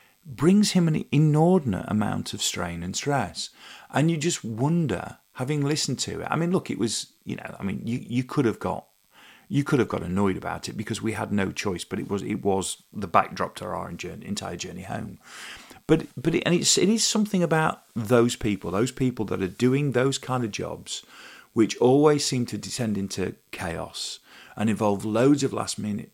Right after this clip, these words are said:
stuff trying to be organised, and involve, you know, he'd fallen out with at least two or three of his clients, and he was not doing any more for this person and not doing any more for that company and didn't like that company and they've had too many favours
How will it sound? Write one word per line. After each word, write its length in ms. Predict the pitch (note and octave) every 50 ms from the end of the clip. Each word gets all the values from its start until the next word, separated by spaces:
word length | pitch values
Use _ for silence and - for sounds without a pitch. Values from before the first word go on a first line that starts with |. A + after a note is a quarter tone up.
| _ -
stuff 340 | - - - A2+ G2+ - -
trying 220 | - G#2 F#2+ F#2+
to 100 | F2+ -
be 140 | E2+ F#2 F#2
organised, 800 | F#2+ F#2 F2+ F2 - F2 E2+ E2 E2 E2 D#2+ - - - - - _ - - - - - -
and 140 | - A2 A#2+
involve, 640 | A#2 G#2+ G#2 A2 G#2 G#2 G2+ G2+ G2 - - - _ _ _ _ -
you 100 | C3 B2
know, 80 | G2
he'd 240 | - G2 A#2+ D#3+ C3
fallen 380 | - - - B2+ C3 B2 A2 A2+
out 160 | A2+ A2+ -
with 100 | G2 G2
at 100 | G#2 -
least 280 | A2+ B2+ B2 - -
two 120 | - - A#2
or 60 | G2+
three 340 | G2 - - - G2+ G2 G2
of 120 | F#2 E2
his 100 | - -
clients, 640 | - - F2+ F#2 F2+ E2 - G#2 - - - - - _ _ _ - - - - -
and 160 | - G2 G#2+
he 60 | A2
was 180 | G#2+ A2 A2 G2
not 300 | A2+ A#2 A#2+ A#2 - F#2+
doing 220 | G#2 G2 F#2+ F#2+
any 160 | F#2+ F#2 F2+ F2+
more 220 | F2+ F#2 F#2 F#2
for 120 | - F#2+
this 160 | F2 F2+ E2+ -
person 320 | - F#2 F2+ F2 - F2
and 160 | F2 F#2 G2+
not 180 | A2 A2+ - -
doing 160 | G2 G2+ G2
any 140 | F#2 F#2 F#2
more 180 | F#2+ F#2 F2+
for 120 | E2+ - F2+
that 180 | F2 E2+ -
company 280 | - - F2+ D#2 - D#2
and 160 | F2 F#2 F2+
didn't 240 | - B2+ A#2+ A2+ -
like 200 | - F2 F#2 F#2
that 180 | - - - -
company 240 | - F2 G2+ G2
and 100 | E2+ F2
they've 180 | G2 A2+ A#2+ A#2
had 160 | - - E2
too 140 | - - F2+
many 180 | E2+ E2 E2+ D#2+
favours 440 | - E2 E2 E2+ E2 E2 E2 -